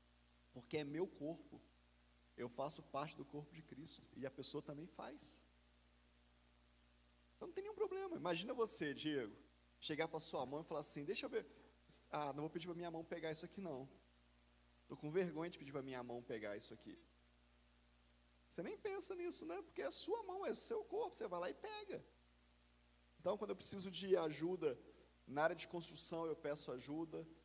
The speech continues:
Na área médica, eu peço ajuda. Na área de, de empresa, eu peço ajuda. Na área de advocacia, eu peço ajuda. Em qualquer área. Qualquer área. Eu falo, "Vem cá, pode me ajudar?"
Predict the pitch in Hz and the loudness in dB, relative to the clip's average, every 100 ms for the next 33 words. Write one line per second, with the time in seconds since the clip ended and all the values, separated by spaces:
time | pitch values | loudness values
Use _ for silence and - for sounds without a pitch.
0 | - - - - - 139 156 165 151 143 | -20 -20 -20 -20 -4 6 10 10 8 4
1 | 147 151 - 143 - 139 - 117 120 147 | 2 2 2 0 2 4 4 2 2 6
2 | 170 156 147 143 160 160 139 151 147 135 | 6 4 2 2 4 4 2 0 0 0
3 | - - - 120 143 147 147 151 147 - | -8 -18 -16 -4 -2 -2 2 2 4 2
4 | - 127 - 117 120 160 160 151 147 147 | 6 6 6 -2 2 4 4 4 6 8
5 | 156 143 156 143 139 147 135 - 147 135 | 6 4 2 0 0 0 2 2 2 2
6 | 131 131 120 113 147 165 160 165 254 466 | 0 2 0 0 4 6 6 2 2 4
7 | - 523 480 508 302 107 - - - - | 4 8 8 8 8 6 2 -18 -20 -20
8 | - - 302 320 - 285 311 254 254 240 | 8 12 12 12 12 12 12 12 12 12
9 | 160 139 - 202 226 214 151 185 160 160 | 12 10 8 2 2 -2 0 -2 0 -2
10 | 135 160 180 113 | 0 2 2 0